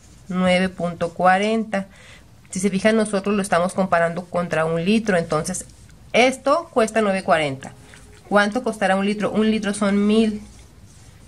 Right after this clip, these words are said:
mil mili-, mililitros. ¿Cuánto costará? Pues aquí hay que multiplicar este por este y lo dividimos entre el este.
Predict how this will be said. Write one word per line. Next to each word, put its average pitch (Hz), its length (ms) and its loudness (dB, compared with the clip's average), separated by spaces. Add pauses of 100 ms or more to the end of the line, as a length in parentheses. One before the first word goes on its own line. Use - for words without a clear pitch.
(200)
mil 208 260 4
mili-, 202 440 0
mililitros. 180 720 -2 (340)
¿Cuánto 196 360 0
costará? 208 600 0 (640)
Pues 180 180 0
aquí 185 220 0
hay 190 140 4
que 202 100 -2
multiplicar 196 720 0
este 208 320 -4
por 226 200 0
este 233 380 0
y 196 140 -2
lo 180 140 0
dividimos 208 680 2
entre 175 280 -4
el 151 60 -4
este. - 280 -10